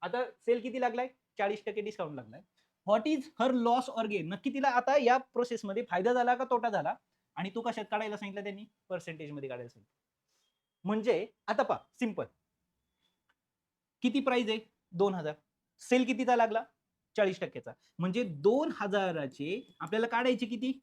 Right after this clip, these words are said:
सिक्स्टी पर्सेंट. कारण डिस्काउंट किती दिलाय? चाळीस. म्हणजे आपल्याला मेन अमाऊंट काढायची. जर आपल्याला डायरेक्ट अमाऊंट कडे जायचं असेल तर डिस्काउंट मायनस करा आणि उरलेल्या पर्सेंटनी मल्टिप्लाय करा. ह्या दोन झिरोला हे दोन झिरो गेले, इथे किती आले? साई दुने किती आले? बारा, आणि हे दोन झिरो मी ठेवले,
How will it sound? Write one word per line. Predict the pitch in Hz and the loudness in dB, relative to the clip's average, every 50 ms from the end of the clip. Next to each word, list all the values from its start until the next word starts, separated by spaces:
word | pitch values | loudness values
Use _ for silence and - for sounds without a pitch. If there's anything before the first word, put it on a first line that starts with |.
| _ _ | _ _
सिक्स्टी | - - 214 196 - - - 233 226 | -12 -10 -10 -10 -8 -6 -6 -4 -2
पर्सेंट. | 214 214 202 196 - - 202 208 208 202 190 180 165 143 117 - - - _ _ _ _ _ _ _ _ _ _ _ _ - | -2 -2 -2 -2 0 2 4 6 6 6 6 4 2 0 -4 -8 -12 -20 _ _ _ _ _ _ _ _ _ _ _ _ -4
कारण | 175 180 185 190 | -2 -2 0 -2
डिस्काउंट | 214 226 - 233 220 220 208 | -2 0 0 0 0 0 -2
किती | 226 226 226 226 | -6 -6 -6 -6
दिलाय? | 202 226 208 214 208 | -4 -2 -2 -2 0
चाळीस. | 214 220 202 190 190 - | 2 2 0 0 -2 -4
म्हणजे | 185 180 196 | 2 4 4
आपल्याला | 190 202 220 220 220 | 4 4 2 2 2
मेन | 214 226 233 240 | 2 2 0 2
अमाऊंट | 220 202 214 220 233 240 240 233 | 2 2 4 4 4 4 4 2
काढायची. | 240 226 226 214 185 185 151 | 2 0 0 -2 -4 -6 -6
जर | 151 185 202 | 0 2 2
आपल्याला | 202 208 226 220 233 226 185 143 | 4 4 2 2 2 0 0 2
डायरेक्ट | 165 170 196 226 262 269 | 2 4 4 6 6 6
अमाऊंट | 247 247 254 254 240 | 6 6 4 2 2
कडे | 254 247 247 | 2 2 2
जायचं | 240 233 226 254 | 2 2 2 0
असेल | 247 277 302 381 - _ _ _ _ _ - | -2 -2 -4 -8 -10 _ _ _ _ _ -4
तर | 214 220 269 269 - _ _ _ _ | -4 -2 -2 -4 -8 _ _ _ _
डिस्काउंट | 165 214 - - 262 262 262 254 | -8 -6 4 8 8 8 8 8
मायनस | 254 254 262 285 285 269 | 6 4 6 4 2 4
करा | - 262 220 165 120 - - _ _ _ _ _ _ _ _ 170 | 4 4 4 2 0 -4 -8 _ _ _ _ _ _ _ _ -6
आणि | 180 190 | -4 -2
उरलेल्या | 214 226 220 247 247 247 | -2 0 2 4 4 4
पर्सेंटनी | 254 247 247 233 233 262 | 4 2 0 0 0 2
मल्टिप्लाय | 254 254 233 220 185 180 156 | 2 2 0 -2 -2 -4 -4
करा. | 139 131 113 107 - _ _ _ _ - | -4 -6 -10 -12 -16 _ _ _ _ -4
ह्या | 196 208 | -2 0
दोन | 202 208 214 214 | 0 0 0 0
झिरोला | 196 208 180 175 165 160 | 0 -2 0 0 -2 -2
हे | 160 185 | -2 0
दोन | 196 226 226 226 | 0 0 0 -2
झिरो | 214 226 214 | -2 -2 -2
गेले, | 196 196 196 208 208 _ _ _ _ - | -2 -2 -4 -4 -8 _ _ _ _ -4
इथे | 208 220 | -2 -2
किती | 208 220 208 214 | -2 -2 -2 -4
आले? | 214 220 214 | -4 -4 -6
साई | 214 - 196 190 | -6 -6 -4 -4
दुने | 196 214 214 214 | -4 -4 -6 -8
किती | 214 208 220 | -8 -8 -8
आले? | 214 220 220 - _ 180 | -8 -8 -10 -12 _ 2
बारा, | 185 220 214 208 185 180 180 - _ _ _ - | 6 6 6 6 4 0 -4 -8 _ _ _ -8
आणि | 147 170 185 | -6 -2 0
हे | 190 208 | 2 2
दोन | 196 208 214 214 | 2 2 0 0
झिरो | 202 208 196 202 | -2 -4 -4 -4
मी | 196 214 | -6 -6
ठेवले, | 196 208 202 190 175 185 | -6 -6 -6 -6 -8 -10